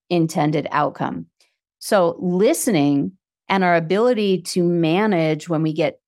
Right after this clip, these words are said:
triggered or that perception of threat are completely s-, reliant on one another, right? We can't listen. We can't, um,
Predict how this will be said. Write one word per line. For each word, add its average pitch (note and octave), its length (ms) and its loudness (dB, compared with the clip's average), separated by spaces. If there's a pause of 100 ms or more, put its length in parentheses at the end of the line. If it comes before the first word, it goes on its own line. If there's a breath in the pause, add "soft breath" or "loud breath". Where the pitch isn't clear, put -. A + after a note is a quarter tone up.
triggered D3+ 800 -2 (260)
or E3 140 2
that D#3 260 -2
perception F3 580 -2
of C#3+ 180 -4 (120)
threat E3 420 0 (400)
are F3 340 0 (1800)
completely A3+ 1000 0
s-, - 140 -14 (160)
reliant E3 580 0
on D#3 140 0
one C#3 160 0
another, - 420 -8 (560)
right? F3 140 0
We G#3 140 0
can't - 600 -2
listen. F3 600 -2
We D#3+ 160 -4
can't, G#3 640 -2 (580)
um, D3+ 600 -2